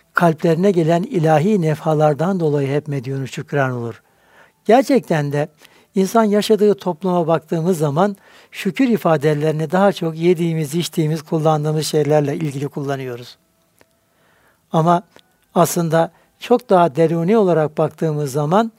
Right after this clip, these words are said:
insanoğlu çok daha derin bir şekilde bir şükür okyanusuna doğru dalmak durumundadır.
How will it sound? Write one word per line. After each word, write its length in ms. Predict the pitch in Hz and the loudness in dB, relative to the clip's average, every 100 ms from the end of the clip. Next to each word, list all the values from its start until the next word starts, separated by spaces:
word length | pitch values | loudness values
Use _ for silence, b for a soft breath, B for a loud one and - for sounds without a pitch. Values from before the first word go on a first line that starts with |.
| b b b b | b b b b
insanoğlu 760 | - 151 131 196 175 151 160 160 b b b | -8 -4 0 0 2 2 0 -2 b b b
çok 240 | - 233 - | -6 -6 2
daha 240 | 190 190 147 _ - | 4 4 0 _ -2
derin 640 | 180 233 311 294 254 220 | 0 0 -2 -2 -2 0
bir 100 | 202 | -2
şekilde 580 | - 190 196 185 185 196 b b b 202 | -2 -2 0 4 2 2 b b b 0
bir 120 | 214 | 0
şükür 480 | - - 190 - 302 | -2 -4 -2 0 0
okyanusuna 720 | 202 - 190 180 - 180 156 | 0 2 0 0 -4 -4 -2
doğru 300 | 165 170 165 | 0 0 0
dalmak 400 | 165 160 160 - | 0 2 -2 -2
durumundadır. 640 | 156 143 143 131 123 123 | -4 -2 -4 -6 -8 -12